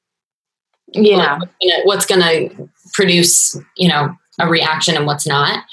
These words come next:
Speaker 1: Mm-hmm.
Speaker 2: Um, you get kind of, you can get good at it. And so it's like,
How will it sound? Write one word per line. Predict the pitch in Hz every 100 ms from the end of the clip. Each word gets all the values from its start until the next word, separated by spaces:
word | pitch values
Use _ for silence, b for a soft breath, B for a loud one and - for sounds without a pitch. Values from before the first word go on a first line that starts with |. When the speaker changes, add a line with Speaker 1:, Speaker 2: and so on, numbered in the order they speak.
| -
Speaker 1:
Mm-hmm. | - 196 180 175
Speaker 2:
Um, | 190 175 165 170 - _ _
you | 208 208
get | 202 208
kind | 196
of, | 170 170 _ _ -
you | 208
can | 175 294
get | 302 285
good | 247 247
at | 165
it. | 139 -
And | 214
so | 220 226
it's | 220
like, | 233 214 202